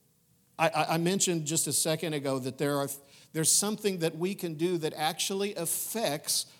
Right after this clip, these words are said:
the timing. Now listen to what it says in Matthew twenty-four fourteen.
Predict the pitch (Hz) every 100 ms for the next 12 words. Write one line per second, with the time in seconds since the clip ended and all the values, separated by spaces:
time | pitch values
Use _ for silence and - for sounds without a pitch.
0 | _ 143 180 - 220 254 156 101 80 -
1 | _ _ _ _ _ _ _ _ _ _
2 | _ _ _ _ _ _ - 165 185 208
3 | 208 185 170 165 180 160 156 156 160 156
4 | 143 165 156 156 131 143 131 135 107